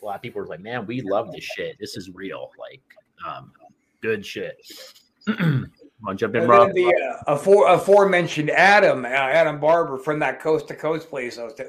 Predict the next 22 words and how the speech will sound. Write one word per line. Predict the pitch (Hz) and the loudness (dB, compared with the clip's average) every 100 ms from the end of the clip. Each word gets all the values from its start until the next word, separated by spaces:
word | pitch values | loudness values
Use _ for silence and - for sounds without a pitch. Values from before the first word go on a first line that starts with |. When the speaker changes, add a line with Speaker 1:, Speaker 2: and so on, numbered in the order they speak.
| 131 | -16
Speaker 2:
you | 123 127 | -14 -10
brought | 127 117 | -6 -6
up. | 113 107 | -6 0
Speaker 1:
Yeah. | 113 87 - - - | 0 0 -6 -18 -6
Speaker 2:
Uh, | 147 135 139 | -2 0 -2
but | 147 | -4
it's | 156 | -4
a | |
different | 151 135 143 127 | -2 -2 -2 -10
spot. | - 135 131 123 | -10 -4 -4 -4
But | 143 123 - _ _ _ _ _ _ _ _ _ | -8 -10 -10 _ _ _ _ _ _ _ _ _
he | - 196 254 | -6 0 0
approached | - 160 160 156 | 0 0 -2 -2
us | 156 147 | -2 -2
and | 143 | -6
said, | 151 156 | -12 -10
"We'd | 151 | -6
like | 151 151 147 | -4 -4 -4
to | |
interview | 139 165 156 143 143 | -6 -4 -6 -6 -10
you | 139 135 123 123 113 - | -10 -12 -12 -12 -12 -8
on | 135 127 | -6 -6